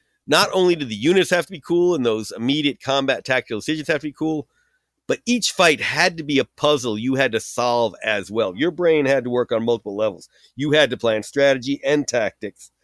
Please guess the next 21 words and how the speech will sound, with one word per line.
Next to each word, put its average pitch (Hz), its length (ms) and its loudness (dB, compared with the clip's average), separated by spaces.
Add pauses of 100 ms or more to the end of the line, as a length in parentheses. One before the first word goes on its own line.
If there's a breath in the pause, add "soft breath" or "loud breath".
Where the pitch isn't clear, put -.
(320)
to 127 80 -4
be 127 160 2
effective 117 580 0
in 117 200 -2
that 104 260 -6
game. 95 340 -4
And 92 80 -10
I 110 40 -2
think 127 180 -4
that's 117 240 -2
what 107 200 -2 (300)
a 110 80 -8
lot 131 260 2
of 131 60 0
the 113 80 -4
fans 110 480 0
really 117 300 -2
loved 104 320 -4
about 92 420 -6
it. 80 140 -16
They, 95 260 -10